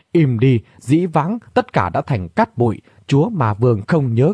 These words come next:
cát bụi. Đêm nay, mi sẽ nhớ, bàn tay ta sắp ngập tới lồng ngực của mi, cổ họng mi rồi,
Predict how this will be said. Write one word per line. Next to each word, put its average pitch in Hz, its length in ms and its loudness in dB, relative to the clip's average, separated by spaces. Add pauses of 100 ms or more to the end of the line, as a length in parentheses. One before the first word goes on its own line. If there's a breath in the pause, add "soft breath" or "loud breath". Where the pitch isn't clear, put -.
cát 254 180 -2
bụi. 131 260 0 (440 soft breath)
Đêm 135 220 0
nay, 120 220 0 (180 soft breath)
mi 143 220 4
sẽ 170 240 -2
nhớ, 180 340 2 (280 loud breath)
bàn 156 160 0
tay 220 160 0
ta 208 360 0
sắp - 280 -2
ngập 113 280 -2 (100)
tới 214 220 2
lồng 104 240 -2
ngực 113 200 -4
của 117 160 0
mi, 185 260 2 (200 soft breath)
cổ 147 120 2
họng 143 320 -4
mi 208 220 2
rồi, 104 220 0